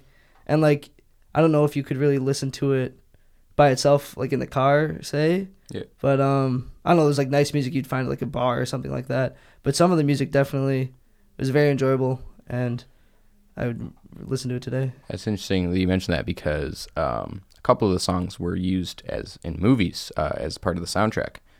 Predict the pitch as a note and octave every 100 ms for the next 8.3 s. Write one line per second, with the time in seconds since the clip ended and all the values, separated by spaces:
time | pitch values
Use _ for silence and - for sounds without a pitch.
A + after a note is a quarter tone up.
0 | _ - E2+ - C#3+ F2 E2+ C#2+ A#1 C2+
1 | C2+ D3 C3 - C#2+ - A1+ - D#2 A2
2 | - - - - E2 D#2+ D#2+ E2+ - A2
3 | G2+ F#2 F2+ F2 E2+ F2+ F2+ F2+ - E2+
4 | - F#2 F#2 F2 E2 - F2 - F2 E2+
5 | E2+ - F2 - F2 F#2 E2+ E2+ F2 E2+
6 | - - F#2 F2+ - F2 F2 F2 E2 -
7 | F2 F2+ - - - - E2 - - C#3
8 | D#3+ F#3